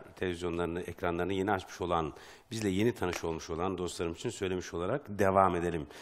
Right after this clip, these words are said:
Hocam şimdi ben bunu izleyince aklıma şu geldi. Ee, e, toplumda hani hep şu vardır ya, magazin programları çok ciddi reyting alır. Belgeseller hiç izlenmez. Ama kime sorsan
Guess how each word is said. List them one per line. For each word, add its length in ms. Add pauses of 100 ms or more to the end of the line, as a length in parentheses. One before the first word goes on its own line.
(140)
Hocam 260
şimdi 360
ben 260
bunu 120
izleyince 600
aklıma 300
şu 180
geldi. 440 (540)
Ee, 440 (1200)
e, 180
toplumda 500
hani 160
hep 140
şu 200
vardır 340
ya, 120
magazin 420
programları 720
çok 240
ciddi 320
reyting 380
alır. 340 (1080)
Belgeseller 640
hiç 240
izlenmez. 680
Ama 180
kime 320
sorsan 520